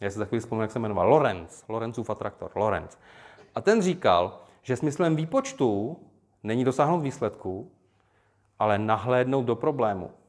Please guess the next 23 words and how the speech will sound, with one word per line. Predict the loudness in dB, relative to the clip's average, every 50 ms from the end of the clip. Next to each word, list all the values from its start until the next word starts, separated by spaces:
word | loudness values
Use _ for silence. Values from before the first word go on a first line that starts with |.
| _ _ _ _ _ _ _ _ _ _ _ _ _ _ _ _ _ _ _ _ _ _ _ _ _ _
Takže | -2 0 0 2
pokud | 2 2 2 2 2
nevíte, | 4 4 4 4 4 2 2 2 2
jak | 2 2 0
se | 0
to | -2 0
počítá, | 0 -2 -4 -4 -6 -6 -2 0 0 0 0
tak | -2 -2 -2
je | -2
vám | -2 -2
ten | 0 -2
výsledek | -2 0 0 -2 -2 -2
úplně | -2 -2 -2 -2
k |
ničemu. | -2 -4 -6 -6 -6 -8 -8 -8
Prostě | -10 -14 -6 0 2
vám | 2 4 4 2
neza-, | 2 2 2 0 0
ne-, | -2 -4 -2
nepomůže | 0 0 4 4 4 6 6 4 4 2 2
vůbec | 0 0 0 0 0 0
v |
ničem. | -2 -6 -6 -6 -8 -8 -10